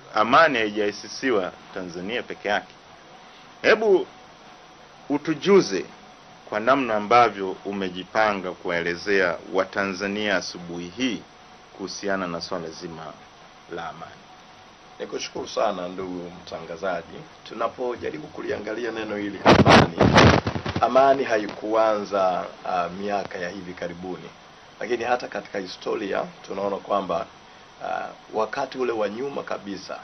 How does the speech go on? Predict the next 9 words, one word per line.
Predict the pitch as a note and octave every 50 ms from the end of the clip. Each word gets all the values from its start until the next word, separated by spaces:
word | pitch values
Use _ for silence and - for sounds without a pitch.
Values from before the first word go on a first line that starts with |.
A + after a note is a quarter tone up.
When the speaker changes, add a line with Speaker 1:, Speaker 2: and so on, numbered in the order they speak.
| - - - - -
Speaker 2:
wakati | - G#2 - A2 G#2 - - G#2
wa | F2+
kuzaliwa, | - F#2+ E2+ F2 F2+ F2+ F#2+ G2 F#2+ G2 F2 - - - - - - - - - -
ah, | E2+ E2 E2 F2 E2 D2+ F#2
Bwana | F#2+ G2 G2 F#2+ F#2 F2+ F#2
wetu | F#2 G2 F#2 - - F#2+
Yesu | F#2+ F#2 E2+ - F#2 F2
Kristo, | - - G#2+ G2+ F#2+ - - - F2 F2 F2 - - - - - - - - - - - -
ah, | F#2 F2+ F2 F2 F2 E2 D#2 - C#2+